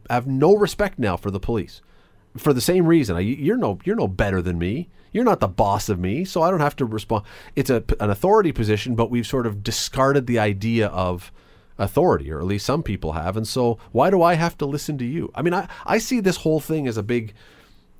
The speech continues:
very similar thing. That I, if you don't have to listen to your coach, and you don't have to listen to your teacher, and you don't have to listen to police, it's all, to me, in the same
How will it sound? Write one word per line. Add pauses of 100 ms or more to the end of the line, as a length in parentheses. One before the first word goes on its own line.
very
similar
thing. (180)
That
I,
if
you
don't
have
to
listen
to
your
coach,
and
you
don't
have
to
listen
to
your
teacher,
and
you
don't
have
to
listen
to
police, (880)
it's
all, (280)
to
me,
in
the
same